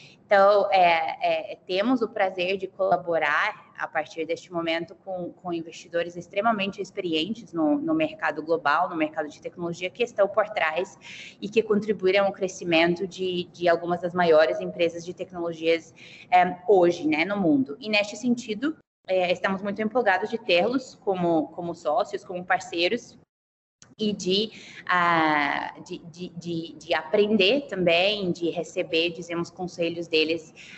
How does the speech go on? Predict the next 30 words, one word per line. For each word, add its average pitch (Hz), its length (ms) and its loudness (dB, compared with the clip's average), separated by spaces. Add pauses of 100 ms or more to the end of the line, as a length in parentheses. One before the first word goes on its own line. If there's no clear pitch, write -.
(100)
ah, 170 200 2
neste 165 360 -2
próximo 160 380 -2
período, 170 440 -2
que 185 140 -4
é, 175 220 2
que - 180 -4
é 180 160 2
muito 170 240 -6
importante 175 460 -4
pra, 175 320 0
pra 180 140 -2
nossa 165 220 -2
empresa. - 380 -10 (440)
Ah, 180 260 0
como 294 180 2
eu 392 60 2
mencionei 208 500 2
antes, 269 300 4
estamos 196 340 -4
presentes 190 540 -8
em, 175 420 -6
em 175 100 -8
nove 170 320 0
mercados, 170 880 -4
é, 160 400 6
de 156 140 -6
América 156 300 -2
Latina. 165 580 -2 (460)
É, 151 440 6